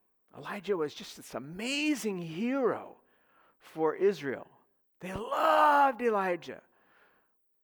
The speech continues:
Perspective is a strange thing, and it's easy to lose it.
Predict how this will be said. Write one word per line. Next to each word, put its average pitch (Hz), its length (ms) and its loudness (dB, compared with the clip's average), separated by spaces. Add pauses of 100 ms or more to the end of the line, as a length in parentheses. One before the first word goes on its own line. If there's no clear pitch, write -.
(2500)
Perspective 220 560 -2
is 147 160 -4
a 131 60 -14
strange 151 440 -8
thing, 117 300 -10 (560)
and 139 160 -6
it's - 180 -12
easy 170 380 -6
to 151 160 -10
lose 123 260 -6
it. 104 200 -14